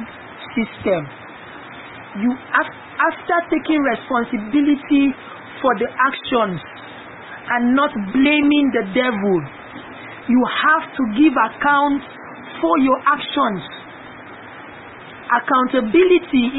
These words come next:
is the proof of responsibility. Now, accountability system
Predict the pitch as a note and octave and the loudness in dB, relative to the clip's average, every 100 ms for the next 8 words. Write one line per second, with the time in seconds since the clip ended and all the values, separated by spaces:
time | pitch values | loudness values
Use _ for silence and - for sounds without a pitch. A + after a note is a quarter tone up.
0 | B3+ G3 B3 - - F#4 C4 A3 G#3+ G#3+ | -2 0 -2 0 4 4 6 2 2 2
1 | G#3+ - - E4 D4+ D4+ - F#3 A#3 A3+ | 0 -2 -6 0 0 0 -4 -2 0 0
2 | - - D3+ - - - - - - - | -4 -8 -10 -10 -18 -18 -18 -18 -20 -20
3 | - - - - - - - - - B3 | -20 -20 -20 -18 -18 -18 -18 -18 -4 -2
4 | B3+ C4 C#4+ C4 C#4 B3+ F4 F4+ E4+ E4 | 0 0 0 0 0 2 2 2 0 0
5 | - D#4+ | 0 0